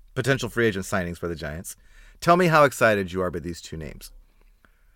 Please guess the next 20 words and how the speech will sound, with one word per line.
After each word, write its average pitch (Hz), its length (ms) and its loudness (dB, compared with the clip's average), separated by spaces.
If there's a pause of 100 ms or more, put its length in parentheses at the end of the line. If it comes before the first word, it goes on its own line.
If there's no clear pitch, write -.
(380)
So - 140 0
the 143 80 6
Giants 226 760 6 (920)
go 175 220 12
all 185 240 12
in. 147 460 8 (1500)
They 147 120 6
don't 226 320 8
quite 208 540 6
get 190 240 4
the 175 80 4
names 165 540 4
that 143 160 8
you 147 180 4
and 139 100 6
I 139 80 10
have 135 80 8
been 123 140 2
talking 113 420 2
about. 95 460 0